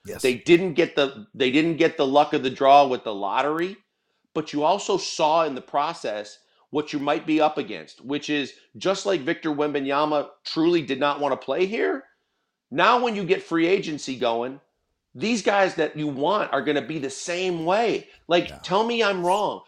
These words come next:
Speaker 2: Like, show me that what they're telling me that I've heard about this franchise and the team and the roster and everything that's happened in the past, tell me that's changed.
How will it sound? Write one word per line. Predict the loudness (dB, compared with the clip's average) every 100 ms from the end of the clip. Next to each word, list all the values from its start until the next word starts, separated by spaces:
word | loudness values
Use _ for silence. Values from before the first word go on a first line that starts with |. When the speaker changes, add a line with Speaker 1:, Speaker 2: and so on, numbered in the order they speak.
| -2
Speaker 2:
Like, | 0 0
show | 0 2 2 2
me | 0 0
that | 2 2
what | 0 0
they're | 0 -2
telling | 0 2 2 -2
me | -2 0
that | 2
I've | 2 2
heard | 0 0 0 0
about | 0 -2 -2
this | -4 -6
franchise | -4 -4 -4 -2 0 0 -4
and | -6 -8
the | -10
team | -8 -4 -4
and | -4
the | -4
roster | 0 2 0 -2 -2
and | -2 -8 _ -2
everything | 2 2 0
that's | 0
happened | 0 0 -2
in |
the |
past, | -2 -2 -4 _ -6
tell | -4 -2
me |
that's | -2 -4 -4
changed. | -2 -2 -2 -8